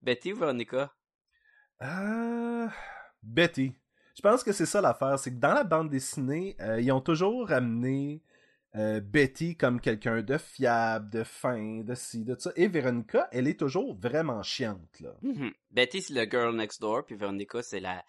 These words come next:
Speaker 1: la fille de riche.
Speaker 2: C'est la fille de riche. Et, euh,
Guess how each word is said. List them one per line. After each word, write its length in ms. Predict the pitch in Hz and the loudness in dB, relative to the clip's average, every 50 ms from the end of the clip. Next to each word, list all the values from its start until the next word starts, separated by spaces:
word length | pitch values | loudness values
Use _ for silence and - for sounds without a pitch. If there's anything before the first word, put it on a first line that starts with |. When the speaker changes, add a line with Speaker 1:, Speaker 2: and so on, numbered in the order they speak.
| _ _ _ _ _ - | _ _ _ _ _ -6
Speaker 1:
la 120 | 101 98 | -6 -6
fille 180 | - - 113 98 | -4 -4 -4 -2
de 100 | 107 104 | -2 -2
riche. 420 | 92 90 - - - - - _ _ _ _ | -2 -4 -10 -12 -18 -20 -20 _ _ _ _
Speaker 2:
C'est 160 | - - 175 | -6 -2 0
la 100 | 147 120 | 0 0
fille 200 | - - 135 139 | 0 -2 -4 -2
de 100 | 139 143 | 0 -2
riche. 560 | 139 117 107 98 92 - - - - - _ _ _ _ _ _ _ _ _ - | -4 -4 -6 -8 -6 -6 -8 -8 -10 -10 _ _ _ _ _ _ _ _ _ -2
Et, 600 | 143 135 139 139 139 135 135 139 139 143 156 - - | 2 4 4 4 6 6 6 4 4 4 2 0 -2
euh, 880 | 107 110 110 113 113 113 113 113 110 110 107 104 107 104 104 110 107 | -2 0 2 2 2 2 2 2 0 0 -2 -4 -4 -6 -6 -8 -8